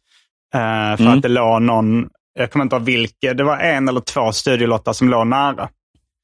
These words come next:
Speaker 1: Och, eh,
Speaker 2: Mm.
Speaker 1: ja, det här vet jag att du kommer, eh, bli imponerad av, att jag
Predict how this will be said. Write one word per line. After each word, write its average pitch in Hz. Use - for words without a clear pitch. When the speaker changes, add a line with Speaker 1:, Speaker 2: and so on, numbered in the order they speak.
Speaker 1:
Och, 120
eh, 120
Speaker 2:
Mm. 101
Speaker 1:
ja, 123
det 127
här 156
vet 156
jag 139
att -
du 123
kommer, 123
eh, 117
bli 120
imponerad 127
av, 113
att 113
jag 120